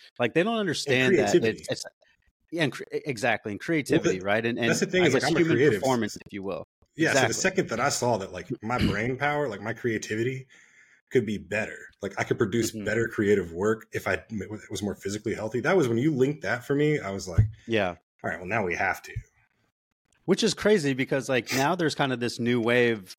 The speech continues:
Speaker 1: uh, especially in the hip hop community, of artists being sober, right? Isaiah Rashad,
Speaker 2: Mm-hmm.
Speaker 1: Kendrick. So, like, it's, it's having people start to explore, like, Danny Brown, same thing. Like, having people start to explore, like,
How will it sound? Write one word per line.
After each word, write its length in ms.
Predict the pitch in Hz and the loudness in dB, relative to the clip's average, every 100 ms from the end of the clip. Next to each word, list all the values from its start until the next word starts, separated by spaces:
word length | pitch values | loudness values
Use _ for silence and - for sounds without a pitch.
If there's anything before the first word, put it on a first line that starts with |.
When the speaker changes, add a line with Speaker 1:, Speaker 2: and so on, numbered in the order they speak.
| - | -4
Speaker 1:
uh, 300 | 107 104 101 | 0 2 0
especially 360 | 98 147 135 139 | -2 -4 -2 -2
in 80 | 113 | 0
the 60 | |
hip 200 | 110 123 | -2 0
hop 220 | 120 104 | 2 0
community, 600 | - 110 104 104 104 104 - | -2 -4 -2 0 0 0 2
of 580 | 101 101 98 98 85 - - - _ - | 2 2 2 -2 -6 -18 -20 -20 _ -2
artists 400 | 113 123 113 - - _ _ _ - | 0 0 -2 -6 -12 _ _ _ 0
being 220 | 127 113 | 0 0
sober, 440 | - 120 95 76 101 | -2 -2 -4 -8 -4
right? 300 | 104 110 104 | -2 0 -2
Isaiah 320 | 101 127 123 | 2 4 4
Rashad, 460 | 107 110 117 98 | 4 4 4 2
Speaker 2:
Mm-hmm. 100 | 95 | 0
Speaker 1:
Kendrick. 380 | 131 120 101 - | -2 0 -2 -4
So, 160 | - 107 | -2 2
like, 260 | 107 - - - - _ _ _ _ _ | 2 -2 -12 -20 -20 _ _ _ _ _
it's, 260 | 131 135 - - - - | -6 -4 -8 -12 -16 -12
it's 200 | 135 - | -10 -8
having 400 | - 160 175 170 | -4 -2 0 -2
people 320 | 127 156 139 117 | -2 -6 -6 -8
start 340 | - 127 113 | -2 -2 0
to 400 | 123 120 113 110 110 | 0 2 2 0 -4
explore, 460 | - - 120 117 107 | -6 -6 0 2 2
like, 180 | 98 | 2
Danny 220 | 90 110 110 | 0 0 0
Brown, 300 | 135 120 98 | 0 0 -2
same 220 | 120 107 | -4 -4
thing. 240 | 131 113 | -4 -4
Like, 160 | 98 98 | -6 -4
having 220 | 117 143 | -4 -4
people 260 | 185 160 143 | -8 -8 -6
start 240 | 143 127 | -6 -4
to 100 | 127 | -4
explore, 400 | 113 - - 123 | -4 -4 -4 0
like, 240 | 113 104 | 2 0